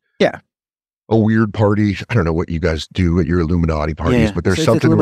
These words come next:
Speaker 1: Illuminati,
Speaker 2: they
Speaker 1: N F L Illuminati, for sure.
Speaker 2: where they, where they hand you tickets. So she immediately texted me. She's like, "I got us tickets." And I
Speaker 1: Unbelievable.
Speaker 2: got a, got a flight down there. And what we didn't know was the tickets were in the Chiefs section.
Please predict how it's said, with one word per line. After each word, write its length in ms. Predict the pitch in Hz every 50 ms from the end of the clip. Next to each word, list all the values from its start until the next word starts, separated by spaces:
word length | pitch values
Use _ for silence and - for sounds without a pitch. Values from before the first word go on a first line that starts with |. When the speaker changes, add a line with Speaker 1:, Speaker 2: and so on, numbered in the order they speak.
| -
Speaker 1:
Illuminati, 160 | - - 95
Speaker 2:
they 60 | 90 -
Speaker 1:
N 60 | 165
F 180 | 180 175 - -
L 160 | 185 165 156
Illuminati, 600 | 147 143 147 139 135 131 131 127 123 117 113 101
for 160 | - - 143 127
sure. 180 | - 151 123 113
Speaker 2:
where 180 | 117 117 120 113
they, 160 | 113 110 98 -
where 120 | 110 113
they 180 | 101 110 107 95
hand 360 | 82 104 110 107 101 101 95 92
you 80 | 98
tickets. 540 | 90 - - 147 143 135 104 85 82 - -
So 100 | - 92
she 520 | 82 - - - 101 92 90 87 85 78 - -
immediately 460 | 92 95 98 98 95 90 67 78 78
texted 280 | - 101 95 - - 82
me. 80 | 78
She's 200 | 73 - - 85
like, 120 | 80 78 73
"I 80 | 82
got 160 | 78 80 76 69
us 80 | -
tickets." 400 | - - - - - _ - - -
And 180 | 85 82 -
I 280 | 123 120 104 - - 73
Speaker 1:
Unbelievable. 500 | 73 73 73 73 - 90 - 98 - - - _ _ _ _ -
Speaker 2:
got 260 | 85 101 92 90 92
a, 60 | 98 95 85 82 67
got 180 | 87 92 92
a 40 | 92
flight 280 | 85 - 101 101 113 107
down 260 | 107 104 101 98 95
there. 220 | 92 90 92 101 - _ _ _ _ _ _ _ _ _ _ _ -
And 560 | 101 101 98 95 90 90 90 90 92 90 76 - _ _ _ _ _
what 220 | 117 107 107 101 -
we 140 | 104 101 101
didn't 360 | 90 120 147 165 151 120 85
know 200 | 69 87 87 82
was 520 | 82 76 73 71 64 71 92 113 110 - _ _ _ _ _ _ _ _ _ _ _ _
the 140 | 90 92 107
tickets 340 | - - 123 104 - - -
were 120 | 104 101 92
in 40 |
the 60 | 85 82
Chiefs 420 | - - 95 90 76 - - -
section. 380 | - - - - - - -